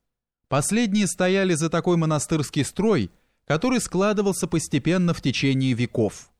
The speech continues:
Они стояли также за исторически развивавшееся самодержавие и, естественно, нашли в нем могучего покровителя. А нестяжатели, проповедуя евангельские отношения,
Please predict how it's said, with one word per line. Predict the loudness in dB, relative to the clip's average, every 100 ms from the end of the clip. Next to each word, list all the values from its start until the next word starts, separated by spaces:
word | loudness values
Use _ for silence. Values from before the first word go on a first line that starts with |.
| _ _ _ _ _ -4
Они | 0 2
стояли | 0 0 2 2 2
также | 2 0 0 0 0 0 -4 _
за | 0 0
исторически | 2 0 0 0 -2 -2 0
развивавшееся | 0 0 2 0 0 -2 0 -2
самодержавие | 0 0 0 0 2 0 2 0 -2 -6 _ _ -4
и, |
естественно, | 0 0 0 0 -2 0 0 2
нашли | 0 0 0 0
в |
нем | 2 2 2
могучего | 0 0 -2 0 -2
покровителя. | -2 0 0 0 -2 -4 -6 -10 _ _ _ _ _ _ -4
А | 0
нестяжатели, | 0 0 -2 0 0 0 0 2 0 -4 _ _
проповедуя | -2 0 2 2 2 2
евангельские | 2 2 2 2 0 0 0
отношения, | 0 -2 -2 0 2 2 0 -2